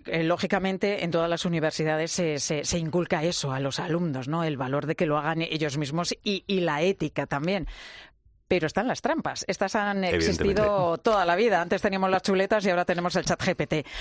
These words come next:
Speaker 1: Todo esto ahora mismo, ¿cómo lo controláis desde la universidad? ¿Qué herramientas tenéis para luchar contra los piratas?
Speaker 2: Bueno, pues, a ver, en primer lugar, en, en el caso particular del trabajo final de grado, lo que tenemos que entender es que es un, tiene una estructura muy,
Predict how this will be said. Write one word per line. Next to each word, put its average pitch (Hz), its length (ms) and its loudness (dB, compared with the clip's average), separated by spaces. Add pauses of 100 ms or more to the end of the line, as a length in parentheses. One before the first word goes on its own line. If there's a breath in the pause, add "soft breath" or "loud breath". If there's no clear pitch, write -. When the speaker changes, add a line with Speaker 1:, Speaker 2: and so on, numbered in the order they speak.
(300 loud breath)
Speaker 1:
Todo 285 240 4
esto 277 180 -2
ahora 294 140 0
mismo, 247 280 0
¿cómo 226 200 0
lo 214 100 0
controláis 196 640 -2
desde 175 400 2
la 165 160 2
universidad? 170 500 0
¿Qué 214 100 0
herramientas 214 440 0
tenéis 262 300 -2
para 165 240 0
luchar 190 280 -2
contra 185 360 0 (340 loud breath)
los 185 160 2
piratas? - 560 0 (680)
Speaker 2:
Bueno, 90 200 0
pues, - 300 -6 (260)
a 101 140 -2
ver, 92 120 0
en 90 100 -2
primer 113 220 0
lugar, 135 420 0 (260)
en, 90 500 0
en 92 120 0
el 85 140 -2
caso 110 260 0
particular 90 420 0
del 82 100 -2
trabajo 85 320 -2
final 82 220 -2
de 80 80 0
grado, 98 420 0 (140)
lo 92 120 -2
que 87 80 -4
tenemos 95 220 -2
que - 80 -4
entender 98 320 0
es 107 80 -4
que - 120 -6
es - 120 -8
un, 98 220 -2
tiene 104 160 0
una 110 80 0
estructura 113 420 -2
muy, 107 380 0